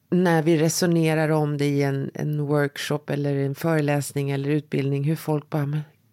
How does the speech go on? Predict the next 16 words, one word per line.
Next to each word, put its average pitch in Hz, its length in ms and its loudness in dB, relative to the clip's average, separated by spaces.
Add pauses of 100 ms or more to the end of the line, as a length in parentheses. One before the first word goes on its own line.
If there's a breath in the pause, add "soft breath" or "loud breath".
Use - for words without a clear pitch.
(260)
gud, 285 560 -14 (1200 soft breath)
är 214 80 0
det 226 120 -2
så?" 254 600 0 (260)
För - 160 -2
att 208 240 -4 (220 loud breath)
då 196 160 0
tar 240 200 0
jag 214 140 4
också - 260 -2
upp 226 180 -2
det 208 80 -2
här 170 140 2
att, 151 180 -2
att 165 180 -4
acceptera 226 1040 0